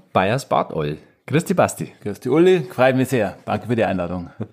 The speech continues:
Speaker 1: Ja, gerne. Ähm, Basti, wir werden uns heute mal so ein bisschen über unsere schöne Heimat, glaub ich, unterhalten. Weil wir sind ja beides Wiederkehrer aus der großen Stadt, ja. <laughs> Und wie es da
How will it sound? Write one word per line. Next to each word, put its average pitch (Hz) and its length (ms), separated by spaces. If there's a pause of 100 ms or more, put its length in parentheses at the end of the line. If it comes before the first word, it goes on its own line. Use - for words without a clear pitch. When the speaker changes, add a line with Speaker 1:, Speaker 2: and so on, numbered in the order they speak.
(720)
Speaker 1:
Ja, 113 160
gerne. 135 540
Ähm, 113 360 (580)
Basti, 143 360
wir 127 140
werden 147 280
uns - 320
heute 117 180
mal 143 160
so 131 80
ein 117 80
bisschen 131 360 (260)
über 110 180
unsere 110 240
schöne 95 240
Heimat, 160 280
glaub 87 160
ich, 85 60
unterhalten. 80 560 (540)
Weil 90 120
wir 85 80
sind 92 200
ja 85 80
beides 90 680 (380)
Wiederkehrer 98 760
aus 87 160
der 95 100
großen 101 300
Stadt, - 360
ja. 95 280 (880)
<laughs> - 880
Und 117 160
wie 123 60
es 131 120
da 113 480